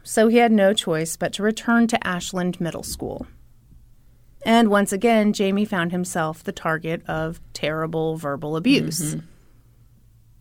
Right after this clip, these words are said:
Speaker 1: And when no one in a position of authority stood up for him, the bullies just got bolder.
Speaker 2: Yep.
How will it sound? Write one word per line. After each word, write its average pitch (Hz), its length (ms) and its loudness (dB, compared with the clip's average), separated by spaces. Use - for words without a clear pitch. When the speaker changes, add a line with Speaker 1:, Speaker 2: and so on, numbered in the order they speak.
Speaker 1:
And 175 420 -2
when 185 300 0
no 190 160 4
one 185 280 0
in 190 160 -4
a 180 60 0
position 180 460 -4
of 170 80 -4
authority 196 540 0
stood 185 280 -2
up - 180 0
for 277 120 0
him, 175 420 -2
the 220 140 -2
bullies 165 460 -2
just - 280 -8
got - 300 -2
bolder. 208 680 0
Speaker 2:
Yep. 240 260 -6